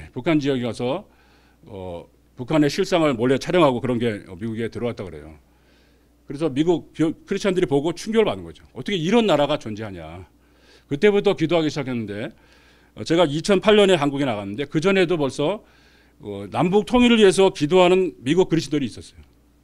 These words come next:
우리 한국 사람들이 먼저 해야 될 일인데 미국 크리스찬들이 먼저 하고 있었어요. 저는 그것에 보고, "아, 뭐가 심상치가 않다.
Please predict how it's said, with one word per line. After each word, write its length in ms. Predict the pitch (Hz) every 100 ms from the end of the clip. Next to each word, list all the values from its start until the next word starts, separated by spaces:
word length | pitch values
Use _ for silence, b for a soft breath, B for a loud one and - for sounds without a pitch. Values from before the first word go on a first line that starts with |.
| _ b b b b b
우리 160 | 156 165
한국 340 | - 202 226
사람들이 540 | 226 226 208 214 214
먼저 300 | 156 147 185
해야 200 | 190 233
될 160 | 226 196
일인데 300 | 156 135 170
미국 440 | 117 156 170 - _ _
크리스찬들이 360 | 165 165 160
먼저 300 | 127 98 135
하고 160 | 160 143
있었어요. 340 | 90 85 78 71 b b b b b b 139
저는 260 | 170 190 -
그것에 400 | 160 190 185 185
보고, 380 | 180 180 - B B B
"아, 100 | 123
뭐가 220 | 123 151
심상치가 480 | 165 208 202 - 139
않다. 460 | 90 90 80 80